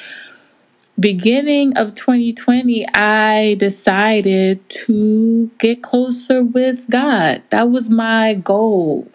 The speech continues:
when I started out in twenty twenty, and I did. And then it just, I don't know. I still have a relationship with him, but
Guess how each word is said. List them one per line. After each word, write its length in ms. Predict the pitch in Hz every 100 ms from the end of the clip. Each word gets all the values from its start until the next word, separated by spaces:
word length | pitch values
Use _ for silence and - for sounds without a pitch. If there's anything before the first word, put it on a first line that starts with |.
| -
when 160 | 180 175
I 120 | 170
started 440 | - 180 170 170
out 200 | 160 160
in 100 | 165
twenty 340 | - 180 170 156
twenty, 480 | 202 175 170 165 175
and 120 | 180
I 120 | 180
did. 680 | 170 185 180 202 240 247 - _ _ _ _ _ _ _ _ _ _ _ -
And 720 | 185 175 165 165 160 151 240 _ _ _ _ _ _ _ _ _ _
then 160 | - 170
it 140 | 170
just, 1500 | - 175 160 - - - - - - - - - - - -
I 40 | - 202
don't 120 | 240
know. 200 | 285 269
I 100 | 185
still 260 | 196 262 262
have 200 | 277 277
a 20 |
relationship 600 | 254 240 233 226 - 202
with 160 | 202 208
him, 180 | 226 214
but 280 | 180 156